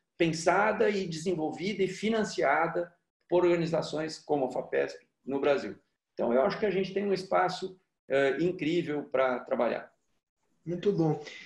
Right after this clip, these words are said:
Speaker 2: Eu, eu vou fazer a pergunta pro Calil, mas eu queria que vocês também se colocassem à vontade pra, digamos, um apartear o outro, dizer, "Olha, eu queria responder o que disse a Margarete", e vice-versa, ao contrário.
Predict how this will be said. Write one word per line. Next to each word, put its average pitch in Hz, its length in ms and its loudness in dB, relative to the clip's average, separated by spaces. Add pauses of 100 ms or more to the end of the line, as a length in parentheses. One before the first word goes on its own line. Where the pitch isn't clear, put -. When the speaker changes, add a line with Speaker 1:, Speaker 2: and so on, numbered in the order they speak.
Speaker 2:
Eu, 220 180 6
eu 214 140 6
vou 262 100 4
fazer 214 280 2
a 196 40 2
pergunta 175 400 -2
pro 160 160 -2
Calil, 190 320 2
mas 214 160 4
eu 226 80 2
queria 247 240 -2
que - 60 -10
vocês 254 160 -4
também 254 240 -2
se - 140 -10
colocassem 240 540 -2
à 220 40 -2
vontade 220 640 -2
pra, 247 340 0
digamos, 214 420 0
um 269 140 2
apartear 233 580 2
o 175 140 6
outro, 226 220 4
dizer, 202 160 2
"Olha, 185 200 6
eu 139 300 4
queria 202 240 0
responder 190 500 6
o 180 80 4
que 180 80 -6
disse 185 280 0
a 170 40 0
Margarete", 170 720 2
e 156 40 -6
vice-versa, 170 540 2
ao 180 120 0
contrário. 196 560 0